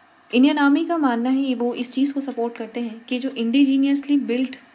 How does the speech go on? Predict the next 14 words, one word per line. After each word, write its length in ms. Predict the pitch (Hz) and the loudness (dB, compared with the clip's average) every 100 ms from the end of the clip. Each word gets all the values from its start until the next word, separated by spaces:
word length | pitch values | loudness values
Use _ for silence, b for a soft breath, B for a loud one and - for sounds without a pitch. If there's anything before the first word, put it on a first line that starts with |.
| - | -16
ड्रोन 300 | 202 220 254 | -4 -2 -2
होते 240 | 240 226 233 | -2 -4 -4
हैं, 100 | 254 | -4
वो 220 | 233 226 | -4 -6
ज़्यादा 360 | 202 208 220 | -6 -6 -4
अच्छे 340 | 262 247 - 247 | -6 -6 -6 -6
हैं, 180 | 247 277 | -4 -8
अ, 960 | - - - _ _ _ 208 214 208 | -14 -20 -20 _ _ _ -8 -8 -6
comparison, 2000 | 226 220 208 220 240 240 - - _ _ _ _ _ _ _ _ 214 220 254 269 - - _ _ _ _ _ _ _ _ _ _ _ _ _ 240 | -6 -4 -4 -2 -4 -6 -10 -20 _ _ _ _ _ _ _ _ -10 -4 -2 -4 -8 -20 _ _ _ _ _ _ _ _ _ _ _ _ _ -6
comparing 540 | 226 240 240 262 262 | -2 -2 0 0 -2
to 120 | 320 349 - B B B 214 | -6 -10 -18 B B B -6
जो 200 | 254 240 | -2 -2
best 440 | 208 285 285 - | -2 -2 -4 -6
available 560 | 233 226 240 233 277 | -6 -2 -2 -2 -4